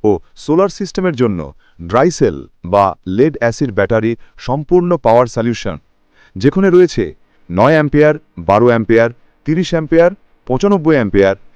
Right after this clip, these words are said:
একশো কুড়ি অ্যাম্পিয়ার ও দুশো পনেরো অ্যাম্পিয়ার ব্যাটারি। এগুলো ইউপিএস, আইপিএস, অটোরিকশা, ভ্যান, স্কুটার, ইলেকট্রিক বাইসাইকেল সহ বিভিন্ন যন্ত্রে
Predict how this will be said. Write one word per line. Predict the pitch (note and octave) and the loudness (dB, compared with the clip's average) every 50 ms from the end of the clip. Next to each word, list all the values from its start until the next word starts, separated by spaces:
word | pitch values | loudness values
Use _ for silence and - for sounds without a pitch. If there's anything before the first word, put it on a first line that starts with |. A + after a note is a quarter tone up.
| _ _ - A2 A#2+ | _ _ -4 -4 -4
একশো | - - - D3 - | -4 -4 -6 -6 -6
কুড়ি | D#3+ E3+ F3+ F3 | -2 0 0 0
অ্যাম্পিয়ার | D#3+ D#3 C#3+ - E3+ F3 F#3+ G3 - - - _ _ _ B2 A#2+ | 0 0 -2 0 2 2 2 2 -2 -12 -20 _ _ _ 2 2
ও | A2+ G#2 - - - _ - F2 F2 | 2 2 0 -6 -14 _ -18 -12 -6
দুশো | B2 D#3 - - G#3 F#3+ - - | -6 -6 -2 -2 -2 -2 -2 -4
পনেরো | - C#3 E3 F#3+ G#3+ G3+ | -4 -2 0 2 2 2
অ্যাম্পিয়ার | F3 C#3 A2+ - A#2 G#2+ F#2+ F2+ | 2 0 0 0 0 0 2 0
ব্যাটারি। | F2 E2+ - E2+ C2+ B1+ B1+ _ _ _ _ _ _ _ _ _ _ _ _ _ _ _ _ - C#3+ | -2 -2 -2 -6 -8 -10 -16 _ _ _ _ _ _ _ _ _ _ _ _ _ _ _ _ 0 0
এগুলো | E3 F3 G3+ E3 A#2 F2+ D#2 D2 - _ _ _ _ - B2 | 2 2 2 2 2 2 0 -4 -10 _ _ _ _ -2 0
ইউপিএস, | D#3+ E3+ - E3+ E3+ E3+ F3 E3+ - - - _ _ _ - G#2+ | 0 0 2 2 4 4 4 0 -4 -10 -20 _ _ _ -2 0
আইপিএস, | A2 A2 - A2+ A2+ A2+ A#2 - - - - _ _ _ _ G2 G#2+ | 0 0 0 0 0 0 0 -2 -8 -16 -20 _ _ _ _ 0 0
অটোরিকশা, | B2 E3+ F3 E3 E3+ - - - F3 F3 E3+ - _ _ _ D2+ D#2+ | 2 2 2 0 0 -4 -4 -4 -4 -4 -4 -8 _ _ _ -12 -6
ভ্যান, | F#2 G#2 A#2 B2+ D3 D#3 D#3+ D#3 _ _ _ - - | -4 -2 -2 -2 -2 -6 -8 -12 _ _ _ -20 -16
স্কুটার, | - - D3+ D3+ B2+ E3 D#3+ E3 D#3 - _ _ _ _ _ _ - | -8 -6 -6 -2 0 0 0 0 -2 -6 _ _ _ _ _ _ -4
ইলেকট্রিক | C3 D#3+ G3 E3 - - G#3 C#3+ A#2 | -2 -2 -2 -4 -4 -8 -8 -2 0
বাইসাইকেল | B2+ C3 C3 - D#3 D3 - D#3 D3+ - - | 0 0 0 -2 -6 -6 -4 -6 -6 -4 -4
সহ | D#3 G#2+ F2+ D2+ D2 - _ _ _ F#2 F#2 A2+ | -4 -4 -4 -4 -8 -12 _ _ _ -8 -2 -2
বিভিন্ন | D3 D#3+ - G3 G3+ G3+ G#3 F3+ A#2 A#2+ | 0 0 0 0 0 0 -2 -2 0 0
যন্ত্রে | A2+ A2 A2 C#3+ | -2 -2 -2 -2